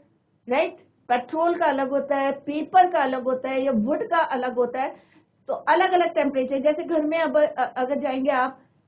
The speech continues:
तो क्या wood एकदम से catch कर लेती है Fire? नहीं करती, कुछ time लगता है, Right। तो वो जिस temperature पे वो catch करता है fire, that is the flash point of that fuel, Right।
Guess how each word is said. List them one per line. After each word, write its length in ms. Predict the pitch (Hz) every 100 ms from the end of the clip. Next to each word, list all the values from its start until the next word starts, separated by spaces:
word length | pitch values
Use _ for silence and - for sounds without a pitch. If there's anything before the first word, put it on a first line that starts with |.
| -
तो 80 |
क्या 180 | 349 370
wood 280 | 359 311 349
एकदम 440 | - 294 233 349
से 140 | 403 370
catch 340 | 359 339 330
कर 120 | -
लेती 260 | 359 440 415
है 60 | 359
Fire? 380 | 359 302 262
नहीं 340 | 233 226 311 349
करती, 300 | 302 233 294
कुछ 240 | 381 392 -
time 300 | 311 302 392
लगता 300 | 370 302 -
है, 220 | 202 151 - _ _ _ _ _ _ _ _ _ _ _ _ _ _ _ _
Right। 340 | 247 339 480 - _ _ -
तो 60 |
वो 520 | 370 240 311 440 466 427
जिस 580 | 254 320 480 - -
temperature 800 | - - 277 285 285 349 359 415 415
पे 220 | 392 349
वो 240 | 311 339
catch 340 | 339 302 262 -
करता 320 | 302 262 262
है 120 | 254
fire, 760 | 285 240 226 190 190 254 - - _ _ 202
that 300 | 262 285 330
is 200 | 392 339
the 120 | 311 302 -
flash 320 | 339 370 370 -
point 280 | 269 254 254
of 200 | 247 214
that 240 | 196 247 - -
fuel, 320 | 349 370 311 190 - _ _ _ _ _ _ _ 240
Right। 260 | 294 440